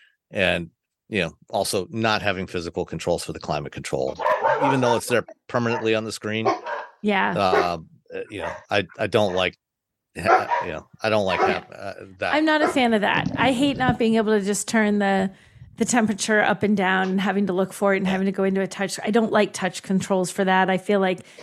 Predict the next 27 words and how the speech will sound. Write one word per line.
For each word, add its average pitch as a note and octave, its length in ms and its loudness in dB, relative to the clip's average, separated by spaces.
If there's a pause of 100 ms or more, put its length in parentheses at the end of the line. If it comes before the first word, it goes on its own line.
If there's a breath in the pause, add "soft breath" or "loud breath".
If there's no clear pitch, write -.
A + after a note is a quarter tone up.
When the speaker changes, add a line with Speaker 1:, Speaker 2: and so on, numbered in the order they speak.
(120 loud breath)
Speaker 2:
because A3+ 260 0
also, G#3 260 2
I, - 220 -2
so G#3 160 0
I G3+ 60 4
agree G3 200 2
with G#3 140 2
you F#3+ 40 -2
a F#3 40 0
hundred F3 140 -2
percent - 240 -2
on F3 80 0
that. E3 180 -2
I G3 100 2
don't, G3 300 2
I G3+ 80 4
don't G3+ 240 0
like F#3+ 180 0
touch - 280 -2
controls F3 500 -2
for, F3 380 -2
for F3 400 -2 (300 loud breath)
heating F#3 380 2
and F3+ 100 0
air F3+ 140 -2
conditioning. F3 440 -2
I E3 100 -2